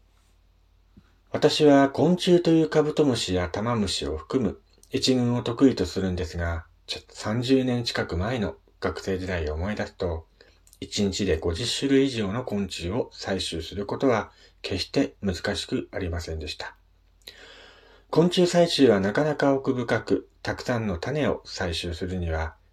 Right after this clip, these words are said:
かなりの知識と技術を必要といたします。しかし、去年はこれまでに募った経験をもってしても、その数には及びませんでした。森に出かけてもとにかく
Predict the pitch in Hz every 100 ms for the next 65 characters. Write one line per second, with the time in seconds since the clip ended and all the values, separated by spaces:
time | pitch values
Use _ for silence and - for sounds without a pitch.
0 | _ - 135 135 107 90 82 - 107 -
1 | - - - 90 92 78 101 135 - -
2 | 85 76 76 135 - 76 - 73 69 -
3 | _ _ _ _ - - - - - -
4 | - - 135 - 113 101 98 - - _
5 | _ _ - 110 113 98 87 82 113 139
6 | 156 139 123 143 - - 127 143 - -
7 | - - - 95 - 87 85 101 - -
8 | - - 165 156 - _ _ - 87 80
9 | 87 80 78 76 131 - - 92 82 82
10 | 78 78 113 117 - - - - _ _
11 | _ _ _ - - - - - - _
12 | _ _ _ _ _ _ 98 127 160 160
13 | 156 151 151 147 120 85 - 190 196 156
14 | - 101